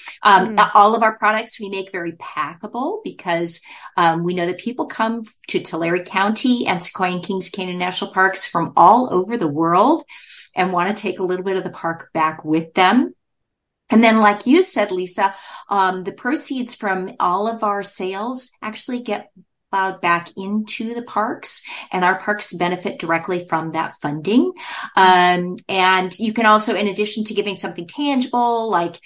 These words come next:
Speaker 1: you know, a pot gripper or a beautiful scarf or whatever you would like to gift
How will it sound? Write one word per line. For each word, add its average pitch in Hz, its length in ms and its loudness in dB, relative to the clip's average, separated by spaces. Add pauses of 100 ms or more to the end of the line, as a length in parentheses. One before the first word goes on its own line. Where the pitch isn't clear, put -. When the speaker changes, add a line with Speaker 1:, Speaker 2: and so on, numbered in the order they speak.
(200)
Speaker 1:
you 180 100 -8
know, 165 140 -6
a 170 60 -6
pot 262 260 -10
gripper 247 240 -6
or 208 160 -4
a - 40 -12
beautiful 170 360 -6
scarf 233 640 2
or 180 100 -6
whatever 233 280 -2
you 196 180 -2
would 185 140 -4
like 180 220 2
to 175 140 -6
gift - 380 -4